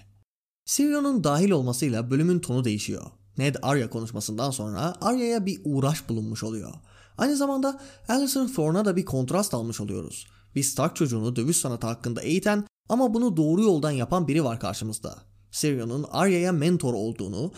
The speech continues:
sadece dövüş değil birçok konuda eğitim verdiğini göreceğiz. Arya hikayesi boyunca Sirion'un söylediklerini hatırlayacak. Bu ders sahnesi bayağı fantastik edebiyatın bir parçası. Garip, eğlenceli adamın ufak kahramanımızı eğitmesi.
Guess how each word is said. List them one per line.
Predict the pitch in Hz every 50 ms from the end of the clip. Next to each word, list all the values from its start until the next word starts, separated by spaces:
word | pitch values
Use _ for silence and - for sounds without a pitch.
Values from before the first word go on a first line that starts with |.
| - - -
sadece | - - 254 269 302 294 311 269 170
dövüş | 170 180 214 220 - -
değil | - 220 240 196 139 135
birçok | 175 - 294 269 269 -
konuda | 165 151 143 131 123
eğitim | 110 113 - - 117 120
verdiğini | 113 110 110 - 147 208 214
göreceğiz. | 165 135 131 127 151 - - - - - - _ _ _ _ _ - -
Arya | 202 240 262 254 254 262 - _ _ _
hikayesi | - 139 127 135 123 120 127 - - 208
boyunca | 208 202 185 185 175 196
Sirion'un | 196 - - 247 262 254 240 226 226 220
söylediklerini | 202 - 135 123 117 123 123 - 127 127 156
hatırlayacak. | 185 180 - 120 110 110 113 107 - 73 64 - - - - - _ _ _ _ _ _ _ _ _ _ _ -
Bu | 269 269 247
ders | 190 196 254 302 -
sahnesi | - 190 143 120 110 151 - - 135 165 185 196 180 151 147 -
bayağı | 220 262 240 180 170 170 170
fantastik | - 151 139 131 147 151 - - -
edebiyatın | 143 123 120 117 110 113 - 180 165
bir | 135 127
parçası. | 127 113 107 - 101 95 - - - - - - - _ -
Garip, | 143 127 135 127 135 131 131 - - 117
eğlenceli | 127 127 120 120 123 123 156 175 226 226
adamın | 226 208 214 220 226 220 208 196 -
ufak | - 139 - 220 254 254 -
kahramanımızı | - 175 143 123 120 123 123 120 117 120 131 131 165 180
eğitmesi. | 156 135 127 131 120 113 - - -